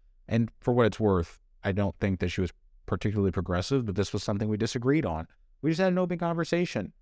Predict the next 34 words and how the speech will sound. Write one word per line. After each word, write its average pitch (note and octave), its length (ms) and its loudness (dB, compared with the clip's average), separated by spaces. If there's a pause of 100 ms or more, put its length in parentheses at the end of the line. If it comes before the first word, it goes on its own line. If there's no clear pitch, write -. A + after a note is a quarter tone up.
(100)
We B2 80 -2
got D#3 160 4
to - 80 -8
become D#3 280 -2
friends. D#3 400 -2 (260)
We A#2+ 100 2
exchanged D3+ 440 -2
numbers. D3 420 -2 (140)
She - 220 0
was D3+ 180 2
super D3 320 -2
cool. D#3 420 -2 (260)
She B2 260 0
works A#2 520 -2 (120)
in, C#3 440 4 (120)
uh, G#2+ 380 4
graphic C3 360 0
design. C3 580 0 (260)
I A2 160 2
work C3+ 340 2
in G2+ 360 -2
media B2+ 320 4
production. C#3+ 580 0
She G#2 200 -6
said, A2 220 0
"Hey, A2 440 0
would G#2 200 -2
you A2+ 160 2
possibly A#2+ 580 0
ever A2+ 180 0
wanna G#2+ 180 0
help G#2+ 280 -2 (320)
with A2 240 4
projects A#2 640 0